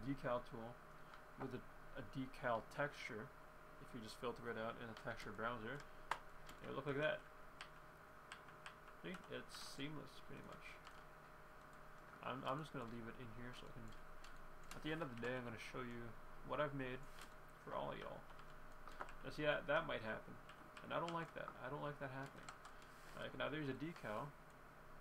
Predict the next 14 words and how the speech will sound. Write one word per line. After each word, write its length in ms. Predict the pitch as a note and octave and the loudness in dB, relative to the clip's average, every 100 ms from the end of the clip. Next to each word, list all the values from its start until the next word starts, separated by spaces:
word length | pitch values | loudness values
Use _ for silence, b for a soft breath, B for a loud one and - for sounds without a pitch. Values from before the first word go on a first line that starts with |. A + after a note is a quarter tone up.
| - - - | -8 -8 -6
Just 100 | - | 0
move 240 | B2+ D#3+ C3 | 4 4 4
it 120 | B2+ - C3 | -2 -2 2
off 240 | A#2 C3 - | 4 4 0
to 80 | B2 | -2
the 60 | - | 2
side 160 | B2 | 2
a 60 | B2 | 2
little 160 | B2 A#2 | -2 -2
bit 80 | |
or 120 | A#2+ B2+ | -2 -2
something 200 | B2 C3 | -2 -2
like 180 | B2 | 0
that. 100 | C#3 | 0